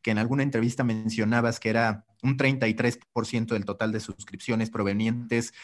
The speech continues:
de seo? ¿Cuál es la matemática, digamos,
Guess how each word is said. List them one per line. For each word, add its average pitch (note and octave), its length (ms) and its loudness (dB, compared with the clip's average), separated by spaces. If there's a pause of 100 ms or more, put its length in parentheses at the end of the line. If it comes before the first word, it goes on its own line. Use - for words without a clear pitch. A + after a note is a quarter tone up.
(200)
de A#2+ 180 2
seo? D3+ 460 4
¿Cuál F3+ 240 6
es G3 400 2
la C3+ 280 4
matemática, C3+ 1040 2
digamos, B2+ 580 2